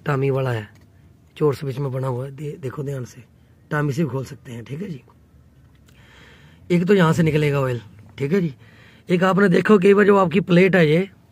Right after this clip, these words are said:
ये प्लेट होती है ट्रांसमिशन के नीचे लगी होती है, इसको हम साफ भी करते हैं, मिट्टी भर जाती है। जो बीच में वो सुराख दे रखा है, देख रहे होंगे आप वो वाला,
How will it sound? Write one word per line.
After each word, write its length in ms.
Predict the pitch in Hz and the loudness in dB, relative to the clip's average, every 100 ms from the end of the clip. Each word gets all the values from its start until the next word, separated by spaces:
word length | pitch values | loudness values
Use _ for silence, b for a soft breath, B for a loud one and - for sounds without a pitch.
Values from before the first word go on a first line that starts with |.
| _ | _
ये 100 | 151 | -4
प्लेट 280 | 147 151 151 | 0 0 2
होती 240 | 131 147 127 | -2 -4 -8
है 120 | 113 b b b b | -8 b b b b
ट्रांसमिशन 420 | 156 143 135 139 135 | -2 -2 0 -4 -2
के 100 | 151 | -4
नीचे 220 | 131 151 | -4 -4
लगी 200 | 135 135 | -4 -4
होती 200 | 135 151 | -6 -8
है, 20 | |
इसको 140 | 127 147 | -6 -6
हम 80 | 131 | -4
साफ 200 | 135 135 | -4 -2
भी 100 | 139 | -2
करते 140 | 143 | -2
हैं, 80 | 151 | -2
मिट्टी 200 | 131 147 | -2 -2
भर 120 | 143 | -2
जाती 320 | 127 113 131 | -2 -6 -10
है। 100 | 123 - B B B B B B B | -12 -18 B B B B B B B
जो 80 | 185 | 2
बीच 220 | 160 180 180 | 4 2 4
में 80 | |
वो 120 | 185 175 | 2 2
सुराख 280 | 170 160 160 | 2 2 4
दे 160 | 160 | 4
रखा 220 | 147 - | 2 0
है, 40 | 143 | 0
देख 140 | 139 | 2
रहे 80 | 151 | 2
होंगे 160 | 139 127 | 0 -2
आप 100 | 127 | -4
वो 160 | 135 127 | -8 -10
वाला, 220 | 123 | -12